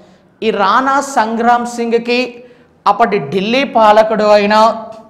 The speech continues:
ఇబ్రహీం ఖాన్ లోడికి మధ్యన ఎప్పుడు గొడవలు జరిగేవి. అవే మాల్వా and గుజరాత్ ప్రాంతాల గురించి. రాణా సంగ్రామ్ సింగ్కి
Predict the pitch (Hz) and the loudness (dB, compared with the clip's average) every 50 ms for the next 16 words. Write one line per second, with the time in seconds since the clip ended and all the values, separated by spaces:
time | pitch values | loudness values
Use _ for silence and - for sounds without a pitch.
0 | _ _ _ _ _ _ _ _ _ _ - 190 202 175 165 - 240 254 247 254 | _ _ _ _ _ _ _ _ _ _ -8 -6 -6 -4 0 2 2 4 2 2
1 | 254 262 - - 247 226 226 226 226 214 220 220 214 214 220 214 214 220 196 190 | -2 -6 -6 -2 -2 0 0 0 0 0 0 2 2 2 0 0 -2 -4 -6 -4
2 | 185 185 175 156 156 208 214 208 214 214 208 196 185 190 208 - - - - - | -4 -4 -6 -6 -4 -2 -2 0 2 2 2 2 2 0 -2 -4 -8 -14 -18 -20
3 | - - _ _ _ - 196 220 202 - - - 320 294 - 294 285 214 190 220 | -20 -20 _ _ _ -6 -4 -4 -4 -6 -6 -4 -2 0 2 2 0 0 0 2
4 | 214 214 233 233 233 240 240 240 180 202 202 208 202 208 190 214 208 208 202 220 | 2 4 4 4 4 4 2 2 2 2 0 2 2 0 0 0 0 0 2 0
5 | 220 208 196 185 175 202 - - - - - - _ _ - 170 185 190 214 220 | 0 0 -2 -4 -6 -8 -12 -16 -20 -20 -20 -20 _ _ 0 0 0 2 2 0
6 | 220 202 190 185 180 175 180 190 202 214 214 208 214 214 214 220 226 233 220 - | 0 0 0 0 2 4 4 4 4 2 2 2 4 6 6 6 6 4 0 -4
7 | - - - - - - - _ _ 190 196 208 208 202 196 165 147 196 202 175 | -10 -16 -20 -20 -20 -20 -20 _ _ -2 -2 0 0 -2 -4 -2 -2 -2 -2 0
8 | 170 226 220 226 214 226 - - - - 196 190 202 202 202 - 208 208 208 208 | 2 4 4 4 4 2 0 -4 -2 0 0 2 0 0 -2 0 2 2 2 0
9 | 208 185 160 196 190 190 202 208 185 190 - 214 196 196 - 196 - - - - | -2 -2 -2 -2 -2 -2 -4 -4 -6 -8 -6 -6 -6 -6 -8 -12 -18 -20 -20 -20
10 | - _ _ _ _ _ _ _ - - - 180 180 208 226 254 269 285 285 285 | -20 _ _ _ _ _ _ _ -18 -8 -4 0 0 2 2 2 2 0 0 0
11 | 277 277 - 247 214 220 226 208 233 240 233 240 240 233 - 240 233 226 226 226 | -2 -2 -4 -4 -4 -4 -2 0 2 2 2 2 0 -4 -8 -8 -6 -6 -6 -6
12 | 226 240 247 254 247 247 - | -4 -2 -2 -2 -4 -6 -12